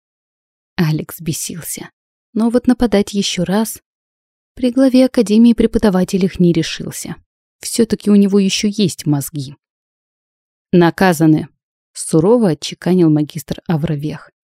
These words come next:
«Блэквуд, Голден, вас обоих давно необходимо приструнить.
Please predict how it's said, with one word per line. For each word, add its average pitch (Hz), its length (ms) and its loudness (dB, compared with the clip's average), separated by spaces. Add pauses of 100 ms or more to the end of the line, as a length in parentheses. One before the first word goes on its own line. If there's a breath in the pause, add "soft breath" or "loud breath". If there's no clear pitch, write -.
(480)
«Блэквуд, 175 480 2
Голден, 160 520 4 (360)
вас 165 240 0
обоих 180 340 2
давно 165 340 4
необходимо 160 540 4
приструнить. 170 680 2